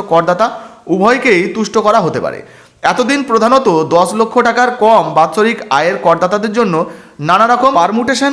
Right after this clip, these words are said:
কম্বিনেশনের হিসেব দেখিয়ে কর ছাড়ের ঢালাও প্রচার করা হয়েছে, কিন্তু পণ্য ক্রয়ে সব থেকে বেশি যারা ব্যয় করে, সেই পনেরো লক্ষ টাকা এবং তার বেশি বাৎসরিক আয়ের শ্রেণী থেকে বঞ্চিত থেকেছে। যদিও এবার আয়কর ছাড়ের সুবিধায় কুড়ি লক্ষ টাকা পর্যন্ত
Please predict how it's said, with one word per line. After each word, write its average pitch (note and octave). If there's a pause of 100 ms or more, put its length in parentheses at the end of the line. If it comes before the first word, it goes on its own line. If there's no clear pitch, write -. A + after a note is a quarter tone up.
(120)
কম্বিনেশনের A3+
হিসেব G#3+
দেখিয়ে G#3+ (320)
কর F#3
ছাড়ের B3
ঢালাও E3 (120)
প্রচার F3+
করা A#2+
হয়েছে, B1+ (140)
কিন্তু G3+ (100)
পণ্য F#3
ক্রয়ে B3
সব F3
থেকে G#3
বেশি G3+ (640)
যারা G3+
ব্যয় E3+
করে, G3
সেই F3 (140)
পনেরো A3
লক্ষ A#3+ (140)
টাকা A3+
এবং A#3+ (140)
তার E3
বেশি G3+ (180)
বাৎসরিক G3+ (160)
আয়ের D3
শ্রেণী F3
থেকে E3
বঞ্চিত F#3 (100)
থেকেছে। D2+ (680)
যদিও C4+ (240)
এবার G3+ (180)
আয়কর E3+
ছাড়ের A#3
সুবিধায় G#3 (100)
কুড়ি G#3+
লক্ষ A#3 (100)
টাকা A#3
পর্যন্ত A#3